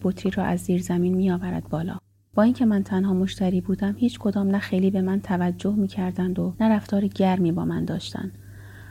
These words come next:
با این حال میلکشیک و کوکاکولا می‌خوردم و کتاب می‌خواندم و فکر می‌کردم و جان می‌کندم تا تصاویری را که در اغما دیده بودم به کلمه درآورم و در دفترچه خالی که جلوم باز بود بنویسم.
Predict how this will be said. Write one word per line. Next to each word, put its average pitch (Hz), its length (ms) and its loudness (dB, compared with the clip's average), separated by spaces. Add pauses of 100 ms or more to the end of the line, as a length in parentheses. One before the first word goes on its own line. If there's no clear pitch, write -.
(120)
با 202 100 4
این 196 160 4
حال 208 360 2
میلکشیک 202 640 2
و 214 40 2
کوکاکولا 180 640 0
می‌خوردم 170 600 0
و 175 40 0
کتاب 190 500 -2
می‌خواندم 175 520 0
و 175 40 -2
فکر 214 380 -2
می‌کردم 175 640 -2
و 185 80 2
جان 208 260 2
می‌کندم 180 600 2
تا 175 160 0
تصاویری 185 580 -2
را 190 140 0
که 185 140 -8
در 180 180 0
اغما 185 340 0
دیده 175 260 -2
بودم 175 340 -2
به 175 80 0
کلمه 175 480 -2
درآورم 165 580 -4 (680)
و 180 100 2
در 185 160 0
دفترچه 185 640 0
خالی 190 420 0
که 208 160 -2
جلوم 175 360 0
باز 170 260 -2
بود 175 220 -2
بنویسم. 170 600 -4